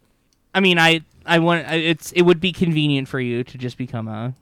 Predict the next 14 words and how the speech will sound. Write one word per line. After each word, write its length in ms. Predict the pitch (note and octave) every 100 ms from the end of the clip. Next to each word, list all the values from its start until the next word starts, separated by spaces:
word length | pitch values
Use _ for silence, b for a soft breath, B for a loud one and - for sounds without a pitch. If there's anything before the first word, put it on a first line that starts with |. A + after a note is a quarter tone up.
| - -
a 80 | C3
Cardinals 480 | - B2+ A#2+ A#2 A#2
fan 240 | A#2+ A2
if 140 | A2+ B2
you 120 | G#2+
already 400 | A#2+ C3 B2+ A#2+
feel 260 | - A#2+
strongly 440 | B2 - A#2 A#2 A#2+
about 240 | A#2 A2+
the 60 | B2+
Blues. 580 | G#2+ G#2 A#2+ D3 - _ _ _ -
Uh, 540 | B2 A2+ A2 G2+ G2+ - _ _
but 500 | - A#2 A2+ - - _ _ _ - - _ _ _ -
yeah, 260 | C#3+ C3+